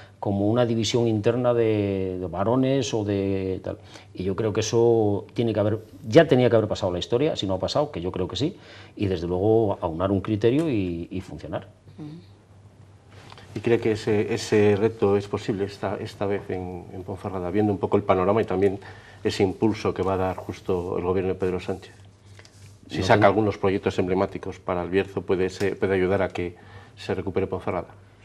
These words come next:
Speaker 1: Eh, yo no tengo ninguna duda de que vamos a intentar, vamos a intentar, no, vamos a recuperar Ponferrada,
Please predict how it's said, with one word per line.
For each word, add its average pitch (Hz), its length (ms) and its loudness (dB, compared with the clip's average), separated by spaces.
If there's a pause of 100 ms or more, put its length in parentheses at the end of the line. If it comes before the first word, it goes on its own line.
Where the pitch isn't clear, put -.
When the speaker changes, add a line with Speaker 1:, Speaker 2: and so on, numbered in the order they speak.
(400)
Speaker 1:
Eh, 101 520 0
yo 110 120 0
no 127 120 0
tengo 135 200 4
ninguna 127 240 4
duda 127 240 6
de 135 120 2
que 110 120 0
vamos 107 260 2
a 117 40 2
intentar, 110 560 0
vamos 123 300 4
a 131 40 4
intentar, 113 260 2
no, 101 60 4
vamos 110 200 4
a 120 40 2
recuperar 101 340 -2
Ponferrada, 85 540 -6